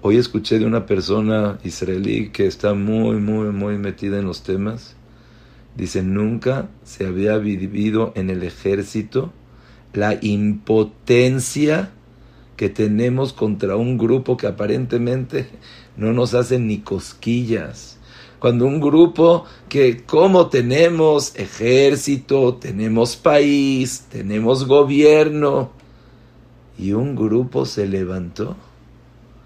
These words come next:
me dijo, "Yo sé las cosas de adentro", y no hay manera de explicar la impotencia que siente hoy en día lo que es el ejército.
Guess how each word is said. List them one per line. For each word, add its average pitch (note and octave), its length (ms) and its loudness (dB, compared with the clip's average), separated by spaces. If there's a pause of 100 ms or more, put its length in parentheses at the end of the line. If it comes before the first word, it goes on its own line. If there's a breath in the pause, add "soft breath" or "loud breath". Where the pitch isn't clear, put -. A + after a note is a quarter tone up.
(640 soft breath)
me F#2+ 140 -6
dijo, G#2 460 -2
"Yo G#2 300 0
sé A2 220 -2
las G#2 200 -2
cosas G#2+ 400 -2
de F#2+ 120 -2
adentro", G#2+ 600 -6 (2000 soft breath)
y F#2 140 -6
no A2 480 -2 (640)
hay A#2 480 0 (320)
manera G#2+ 600 0
de G#2+ 140 -2
explicar A2+ 580 -2
la A#2+ 120 2
impotencia C3 1300 2
que A#2+ 160 0
siente C3 840 0
hoy C3+ 440 4
en A2 260 0
día B2+ 340 2
lo A2 220 -2
que A2 160 -2
es A2+ 120 -6
el A2 140 -2
ejército. G2 720 -4